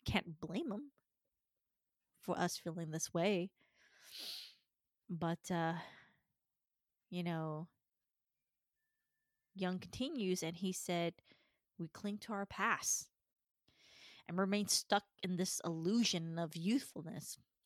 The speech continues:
Being old is highly unpopular." And, uh, he says,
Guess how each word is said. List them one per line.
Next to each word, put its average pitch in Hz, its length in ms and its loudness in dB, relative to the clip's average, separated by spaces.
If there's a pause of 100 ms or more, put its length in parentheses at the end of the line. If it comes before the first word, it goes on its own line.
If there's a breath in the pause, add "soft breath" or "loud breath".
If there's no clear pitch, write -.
(140)
Being 185 240 -2
old 220 320 8
is 170 140 0
highly 220 540 0
unpopular." 220 520 0 (1800)
And, 185 340 0
uh, 170 280 2 (2250 loud breath)
he 208 200 -2
says, 190 680 4